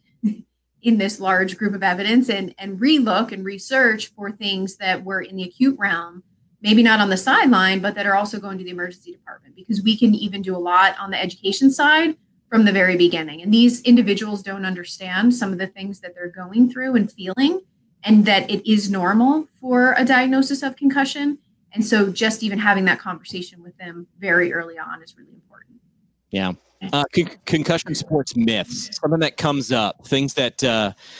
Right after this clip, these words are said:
Speaker 2: things that just get passed down when they shouldn't. In an era when we, uh, are very focused on disinformation and misinformation, uh, what comes up in the area of s-, concussion sports myths in general?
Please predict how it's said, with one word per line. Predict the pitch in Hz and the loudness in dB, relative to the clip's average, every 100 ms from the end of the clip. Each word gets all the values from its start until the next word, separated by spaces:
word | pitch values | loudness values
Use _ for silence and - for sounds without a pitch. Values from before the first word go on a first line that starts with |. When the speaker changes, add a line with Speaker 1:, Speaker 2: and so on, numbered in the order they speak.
| - | -14
Speaker 2:
things | - 156 165 | -2 -2 0
that | 156 147 _ | -2 -4 _
just | - 147 | -8 -4
get | - 156 | -2 -2
passed | - 139 143 - | -2 0 -2 -2
down | 139 143 139 | 0 0 0
when | 131 | 2
they | 120 | 0
shouldn't. | 107 131 104 85 - | 0 -2 -2 -6 -10
In | 120 | -4
an | 113 | 0
era | 123 143 135 | 2 2 2
when | 131 | 2
we, | 127 123 117 | 2 2 2
uh, | 113 110 | 0 -2
are | 110 | -2
very | 107 127 | 0 0
focused | 123 - 123 135 - | 0 0 -2 -2 -4
on | 117 104 95 | -2 -2 -4
disinformation | 92 139 - 127 - 127 127 131 113 | -2 -2 0 -2 0 0 0 0 -2
and | 101 | 0
misinformation, | 113 131 120 104 101 90 85 - 87 85 _ _ - _ _ | 0 0 -4 -4 -4 -2 -4 -4 -6 -6 _ _ -20 _ _
uh, | - 101 101 95 | -2 -2 -2 -2
what | 104 131 - | -2 -2 -2
comes | 160 139 127 | -2 -2 -2
up | 131 | -2
in | 117 | -2
the | 113 110 | -2 0
area | 117 113 107 | 0 2 0
of | 101 | -2
s-, | - - - - | -4 -8 -8 -8
concussion | - 117 - 139 - 131 127 127 _ _ _ _ | -6 -4 -2 -4 -2 -2 -4 -10 _ _ _ _
sports | - - 139 131 - - - - - | -12 -4 0 0 -2 -8 -12 -14 -4
myths | 110 127 107 - | 0 0 -2 -4
in | 104 | -4
general? | 95 90 80 - | -2 -4 -6 -16